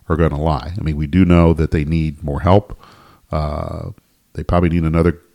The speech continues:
they need a graduate transfer at linebacker. Uh, they need graduate <laughs> transfers at, at, at a lot of positions, but the three key ones are offensive line and linebacker. Uh, you know,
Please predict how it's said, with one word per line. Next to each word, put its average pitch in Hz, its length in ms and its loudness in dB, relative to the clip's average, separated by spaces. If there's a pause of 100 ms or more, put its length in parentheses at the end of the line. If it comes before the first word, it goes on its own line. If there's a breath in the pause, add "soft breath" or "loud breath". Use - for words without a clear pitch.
(140)
they 76 140 -8
need 80 180 -4
a 76 40 -6
graduate 85 460 2
transfer 87 400 -2
at 78 60 2
linebacker. 87 680 -2 (600 loud breath)
Uh, 71 220 -2
they 73 100 -4
need 80 140 -6
graduate 80 420 0
<laughs> - 80 -8
transfers 90 500 0
at, 90 100 -2 (220)
at, 87 200 -2 (140)
at 107 120 -4
a 90 60 -4
lot 90 240 4
of 101 100 4
positions, 101 560 2
but 85 200 -2
the 87 80 -6
three 87 220 0
key 90 220 0
ones 85 240 2
are 82 140 4
offensive 85 400 0
line 87 320 -2
and 78 120 -8
linebacker. 82 640 -4 (640 loud breath)
Uh, 76 420 -2 (220)
you 76 80 -6
know, 76 140 -4